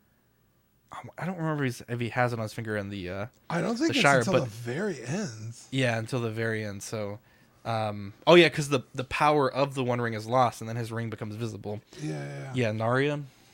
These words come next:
Speaker 1: Yeah, fun fact, I was three D printing one six scale ones of those, and they came out really good. Uh, anyway, so this is, uh, all exciting stuff. Uh, be sure to tune into our live unboxing when we get the, uh,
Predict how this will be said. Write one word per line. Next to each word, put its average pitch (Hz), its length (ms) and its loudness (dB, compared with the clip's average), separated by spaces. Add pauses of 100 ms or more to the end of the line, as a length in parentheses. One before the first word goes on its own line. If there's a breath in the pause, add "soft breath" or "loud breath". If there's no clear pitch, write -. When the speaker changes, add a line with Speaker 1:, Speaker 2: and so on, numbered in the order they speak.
(140 soft breath)
Speaker 1:
Yeah, 113 260 0
fun 180 200 6
fact, 208 340 4
I 110 80 -2
was 123 80 -2
three 139 180 -2
D 127 60 2
printing 127 260 -2
one 120 120 -2
six - 240 -10
scale 98 200 -6
ones 101 160 -8
of 98 80 -8
those, 90 280 -8
and 90 240 -12
they 104 80 -8
came 117 180 -6
out 107 80 -4
really 117 200 -2
good. 117 200 -8 (920 soft breath)
Uh, 117 280 6
anyway, 131 300 4
so 131 180 0
this 160 260 2
is, 143 260 0
uh, 110 300 2
all 127 160 6
exciting 110 380 -2
stuff. - 440 -2
Uh, 104 140 0
be 117 160 -4
sure 127 160 -4
to 117 80 -4
tune 117 160 -6
into 113 260 -8
our 117 200 4
live 113 220 0
unboxing 110 580 -4
when 107 180 -6
we 104 100 -4
get 104 340 -4
the, 98 220 -8
uh, 95 180 -8